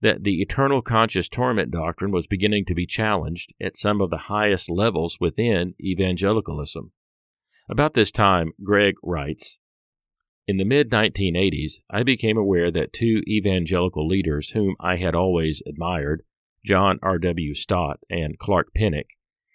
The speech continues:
had embraced conditional immortality, also known as conditionalism and annihilationism,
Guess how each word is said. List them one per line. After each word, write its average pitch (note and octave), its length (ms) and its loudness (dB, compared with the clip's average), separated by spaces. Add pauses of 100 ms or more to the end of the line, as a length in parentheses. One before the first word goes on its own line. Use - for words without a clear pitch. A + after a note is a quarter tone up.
(280)
had B2 240 2
embraced G2 580 4 (180)
conditional F#2+ 720 0
immortality, E2+ 920 0 (160)
also G#2 400 4
known E2+ 280 0
as D#2 220 -2
conditionalism D2+ 920 -2
and D#2 300 -6 (100)
annihilationism, D#2+ 920 -4